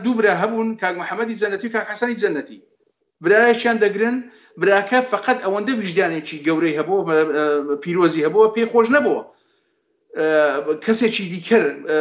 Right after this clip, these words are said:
بێنە، ئە، تاوانبار بکە، توێتی لەگەڵ چی و کار کرد؟ لەگەڵ براکەم کردوویمە. کە براکەشی بە دڵێکی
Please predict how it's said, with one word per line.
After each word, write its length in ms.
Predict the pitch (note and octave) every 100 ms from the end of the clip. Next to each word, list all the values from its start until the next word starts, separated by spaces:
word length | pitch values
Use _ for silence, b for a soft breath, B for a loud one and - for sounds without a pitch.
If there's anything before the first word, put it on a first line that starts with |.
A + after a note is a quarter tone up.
| D3
بێنە، 240 | F3+ F3+ F3
ئە، 300 | D#3 D3+ D#3 D3 D3+ C#3 -
تاوانبار 420 | F3 E3 D#3+ E3
بکە، 180 | G#3+ A3 A#3 -
توێتی 320 | - B3 A3+
لەگەڵ 180 | G#3+ A#3
چی 80 | C#4
و 60 | B3+
کار 160 | B3+
کرد؟ 160 | B3 B3
لەگەڵ 160 | B3 A3+
براکەم 320 | A3 G#3 A3 -
کردوویمە. 360 | C#3 B2 G2+ _ _ _ _ _ _
کە 60 | G#3+ A3
براکەشی 400 | A#3 A#3 C4 A3+
بە 60 | A3+
دڵێکی 240 | C#4 -